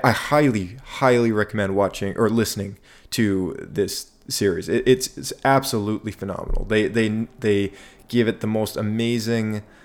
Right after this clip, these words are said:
uh, almost like a biopic, but it's, it's, uh, they take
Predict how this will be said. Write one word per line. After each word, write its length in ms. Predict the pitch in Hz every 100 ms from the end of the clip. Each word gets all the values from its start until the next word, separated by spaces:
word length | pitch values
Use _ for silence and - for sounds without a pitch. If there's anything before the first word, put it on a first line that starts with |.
| - - -
uh, 480 | 107 82 73 65 50
almost 580 | 50 50 - 147 143
like 100 | 147
a 60 | 107
biopic, 680 | - 110 113 110 117 92 - -
but 200 | 98 -
it's, 320 | 117 - - -
it's, 280 | 113 101 -
uh, 440 | 104 95 85 80 - - _ _ _ - _ - -
they 220 | 117 131
take 380 | 127 127 131